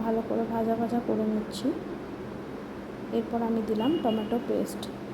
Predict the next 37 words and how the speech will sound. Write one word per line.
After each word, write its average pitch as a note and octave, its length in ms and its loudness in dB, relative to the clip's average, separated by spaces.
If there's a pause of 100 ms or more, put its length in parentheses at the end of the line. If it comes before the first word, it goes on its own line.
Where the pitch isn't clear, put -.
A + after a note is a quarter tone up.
(180)
আমি C4 200 6
এখন C4+ 300 4
কোনো A#3+ 220 4
তরকারিতে A3 540 2
সচরাচর A3 680 -2
টমেটো G#3+ 420 0
কেটে A3 300 2
দিচ্ছি G#3 300 -4
না, A3 140 -2 (800)
দেখবে A#3 280 4
আমার A3+ 320 4
প্রায় A3 180 4
ভিডিওগুলোতে G#3+ 800 2 (100)
আমি A3+ 200 2 (120)
টমেটো A3 380 2
পেস্ট A3+ 260 2 (100)
করে B3 220 2
দিয়ে G#3+ 160 4
দিচ্ছি, G#3+ 360 0
তাতে B3 280 2
খেতেও A#3 240 2
ভালো B3 260 4
লাগে, C#4 260 4 (420)
টেস্টটা B3 340 2
অন্যরকম A3+ 560 2
হয়। C#4 160 4
আর A#3+ 80 4
এদিকে A3+ 280 2
আমি A#3+ 140 6
দিয়ে A3 260 4
দিলাম A#3 220 2 (1300)
জিরে A3+ 220 6
গুঁড়ো G3 280 0 (1000)
আর A3 80 2
একটু A3+ 260 0
ধনে A#3+ 240 6
গুঁড়ো, G3+ 260 0